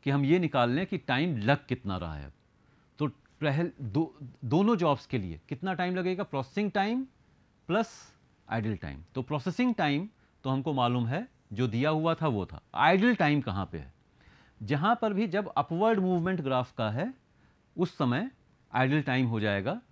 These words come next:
जॉब ए का। तो अपवर्ड मूवमेंट यहाँ पर है और कितने ब्लॉक्स के लिए है? एक, दो, तीन, फ़िफ़्टीन और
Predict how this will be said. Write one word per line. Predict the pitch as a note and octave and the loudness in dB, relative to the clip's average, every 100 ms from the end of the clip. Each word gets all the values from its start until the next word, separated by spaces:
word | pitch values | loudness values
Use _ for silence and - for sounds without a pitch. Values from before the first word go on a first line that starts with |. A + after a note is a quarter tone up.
| - | -4
जॉब | G#2+ A#2 A#2+ | 0 0 -2
ए | G#2+ G2 | -6 -4
का। | F#2 | -6
तो | - | -4
अपवर्ड | C#3 B2+ E3+ A3 | -4 0 2 2
मूवमेंट | F#3 D#3+ C#3 C3 A#3 - _ _ _ - | 4 2 2 2 -2 -6 _ _ _ -6
यहाँ | A2 C3 C#3 | 0 2 0
पर | B2+ F#2 | 0 -4
है | D2 - _ _ - | -8 -18 _ _ -8
और | B2 - | -8 -6
कितने | D3 F#3 | -6 -4
ब्लॉक्स | F#3 F3+ F#3 | -2 -2 -2
के | - | -4
लिए | F#3 F#3+ | -2 0
है? | G#3+ - - | -2 -6 -6
एक, | C#3+ F#3 - - _ _ | -2 -2 -4 -14 _ _
दो, | G#2+ B2 D3+ B3 _ _ _ _ - | -4 0 0 -2 _ _ _ _ 0
तीन, | D#3 C3+ G#3+ - _ _ | 2 2 -2 -10 _ _
फ़िफ़्टीन | F3 - - D#3 E2 - _ _ _ _ _ _ _ - _ _ - | -2 0 2 0 0 -8 _ _ _ _ _ _ _ -20 _ _ -2
और | B2 F3 | 2 2